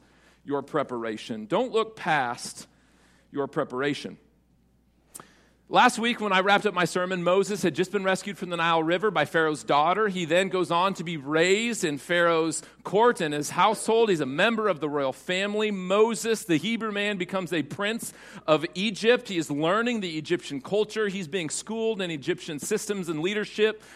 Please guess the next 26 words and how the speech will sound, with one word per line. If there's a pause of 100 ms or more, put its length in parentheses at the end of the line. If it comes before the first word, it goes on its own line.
from
his
adoptive
grandfather,
Pharaoh
himself. (440)
Um,
he's
getting
a
P
H
D
in
all
things
Egyptian
politics. (640)
And
then
what
happens
is
he
grows
up,